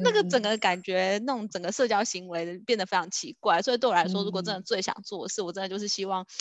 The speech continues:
Speaker 1: 啊，我可以见见朋友，然后好好拥抱对方，然后，对，然后可以大笑，然后就算被喷到口水，我会觉得没关系，这样子，<laughs> 对。
Speaker 2: 我有一些朋友是去年才认识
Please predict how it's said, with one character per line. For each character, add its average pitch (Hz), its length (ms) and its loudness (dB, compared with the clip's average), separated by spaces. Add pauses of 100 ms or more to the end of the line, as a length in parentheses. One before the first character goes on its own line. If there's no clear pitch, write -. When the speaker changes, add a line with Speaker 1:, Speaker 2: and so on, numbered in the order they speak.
(320)
Speaker 1:
啊， 208 100 2
我 196 60 2
可 254 160 2
以 226 60 6
见 220 220 2
见 208 160 -4
朋 175 200 -2
友， 180 140 -2
然 170 140 2
后 - 20 2
好 190 140 6
好 185 160 4
拥 165 140 -6
抱 175 160 -2
对 170 260 0
方， 165 360 -2
然 156 100 -6
后， 175 240 -2 (180)
对， 180 120 2
然 202 100 2
后 240 80 10
可 240 140 4
以 185 40 6
大 175 280 4
笑， 185 280 4
然 170 80 -4
后 233 100 4
就 240 120 4
算 254 180 4 (320)
被 262 100 8
喷 262 180 4
到 240 120 8
口 202 220 2
水， 196 180 2
我 180 60 2
会 240 120 6
觉 190 140 2
得 190 60 -2
没 196 160 4
关 302 260 6
系， 277 500 6
这 - 180 -2
样 254 160 2
子， 220 60 -2 (720)
<laughs> - 0 -
对。 - 140 4 (720)
Speaker 2:
我 233 100 8
有 254 200 12
一 240 100 6
些 262 380 6 (120)
朋 190 220 4
友 170 240 4
是 214 160 -6
去 226 260 -2
年 156 260 -6
才 143 200 2
认 151 320 -2
识 - 340 -4